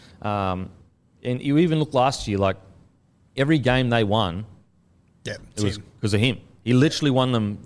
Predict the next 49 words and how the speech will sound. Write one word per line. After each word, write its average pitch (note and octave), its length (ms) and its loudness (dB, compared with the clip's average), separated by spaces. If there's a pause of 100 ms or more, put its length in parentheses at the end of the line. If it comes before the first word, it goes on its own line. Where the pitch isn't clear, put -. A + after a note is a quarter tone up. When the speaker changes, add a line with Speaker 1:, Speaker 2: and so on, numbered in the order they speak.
(120)
Speaker 1:
at A2+ 100 -2
least B2 220 -2
three A#2+ 100 0
or A2+ 60 2
four G#2 180 -2
games. G2 400 -2 (680)
So, A#2+ 560 2 (640)
yeah, C3 180 2
there's, A#2 160 0
there's C#3+ 240 -4
a C3 40 -2
bit E3 160 2
of D3+ 40 -2
a C3 80 2
narrative A#2+ 440 0
that, A2 200 -2
like, G#2+ 180 0
he's G#2+ 240 -2
not A2+ 200 -2
playing A#2 260 -2
good G#2 140 -4
footy, C#3 260 -6
but D#3+ 240 -4
I, D#3 300 -6
I F3+ 40 -6
disagree. C3+ 520 -6
Like, G2+ 180 -6
I A#2 80 -4
think D#3 160 -8
he A#2+ 140 -2
is D#3 80 -6
playing A#2 240 -4
good F#2+ 100 -6
footy. F#2 300 -6 (300)
He's A#2 140 -4
just B2+ 140 -6
struggled A2+ 280 -2
a - 20 -2
little G#2 120 -2
bit G2+ 80 -2
with F#2 120 -2
injury. B2+ 340 0 (600)
Um, G#2 500 -2 (540)
but A#2 200 -4
I A#2 160 2
also, C3 720 2
on G2+ 140 -6
the, G2 320 -2
every, C#3+ 280 0